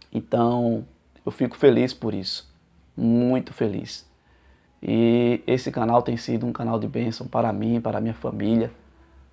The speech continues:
para a igreja, para a pregação do evangelho de forma financeira, né, onde devo-, onde é devolvido aquilo que pertence a Deus,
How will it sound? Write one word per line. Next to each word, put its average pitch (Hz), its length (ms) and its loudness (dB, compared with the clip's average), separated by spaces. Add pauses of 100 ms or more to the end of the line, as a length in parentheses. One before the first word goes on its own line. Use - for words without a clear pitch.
(300)
para 117 200 4
a 127 40 6
igreja, 127 680 4 (260)
para 127 160 2
a - 20 2
pregação 131 680 4
do 135 100 8
evangelho 120 640 2
de 110 120 -4
forma 117 600 2
financeira, 135 760 4 (480)
né, 113 200 -4
onde 117 160 0
devo-, 113 420 2
onde 113 300 0
é 113 80 2
devolvido 113 560 0
aquilo 117 280 -2
que - 80 -16
pertence 120 540 -4
a - 20 2
Deus, 120 460 0